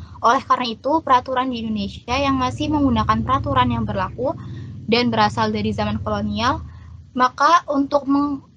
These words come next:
menjalankan peraturan itu, hakim harus dapat menyesuaikan dengan keadaan masyarakat di Indonesia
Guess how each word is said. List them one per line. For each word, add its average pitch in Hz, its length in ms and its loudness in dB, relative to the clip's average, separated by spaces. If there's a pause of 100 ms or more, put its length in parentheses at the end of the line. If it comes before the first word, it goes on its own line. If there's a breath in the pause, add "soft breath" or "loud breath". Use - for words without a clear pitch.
(100)
menjalankan 247 720 4
peraturan 233 400 0
itu, 226 240 -4
hakim 262 420 -2
harus 247 320 -4
dapat 233 240 -4
menyesuaikan 254 800 -2
dengan 247 260 -2
keadaan 226 380 0
masyarakat 233 480 -4
di 220 100 -4
Indonesia 196 540 2